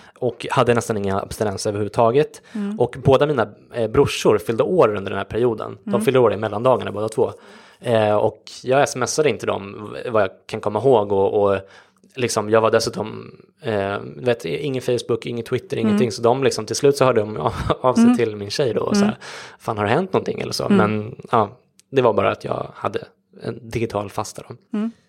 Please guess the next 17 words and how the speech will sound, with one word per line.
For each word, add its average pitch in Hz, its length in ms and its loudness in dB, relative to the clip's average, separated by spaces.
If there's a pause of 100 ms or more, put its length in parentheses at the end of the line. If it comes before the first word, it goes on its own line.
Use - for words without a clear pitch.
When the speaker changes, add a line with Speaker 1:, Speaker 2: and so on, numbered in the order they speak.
Speaker 2:
Men 233 120 2
hade 269 120 4
Speaker 1:
Eh. 262 40 2
Speaker 2:
du 285 80 4
aktivt - 380 -2
då 226 60 -8
bestämt 208 340 -4
dig, - 100 -4
"Jag 185 60 -4
ska - 100 -4
inte 196 280 -4
gratulera 196 460 -2
mina 190 200 -6
bröder"? 196 340 -4 (160)
Speaker 1:
Nej, 120 360 4
nej, 110 400 -8
nej. 110 320 -12